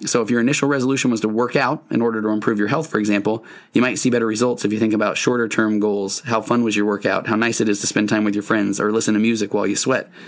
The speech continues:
That's something that's enjoyable right in the moment, Woolley says. So that's what I love too, is that now we gotta go back to your values,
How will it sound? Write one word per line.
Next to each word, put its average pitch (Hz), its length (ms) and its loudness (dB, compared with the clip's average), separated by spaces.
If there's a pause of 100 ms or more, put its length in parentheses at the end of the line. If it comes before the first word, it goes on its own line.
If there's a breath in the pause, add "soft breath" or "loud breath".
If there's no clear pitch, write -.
(140)
That's 147 220 0
something 131 240 2
that's 110 160 -2
enjoyable 113 400 0
right 113 140 0
in 101 80 -4
the 104 40 4
moment, 127 300 2
Woolley 101 220 0
says. 101 400 -4 (340 loud breath)
So 127 180 2
that's 139 240 0
what 135 120 2
I - 20 0
love 107 220 -2
too, 120 360 0 (220 loud breath)
is 117 160 2
that 117 260 0
now 123 220 2
we 156 60 4
gotta 135 100 0
go 123 80 0
back 113 200 0
to 120 40 4
your 113 160 2
values, 107 640 0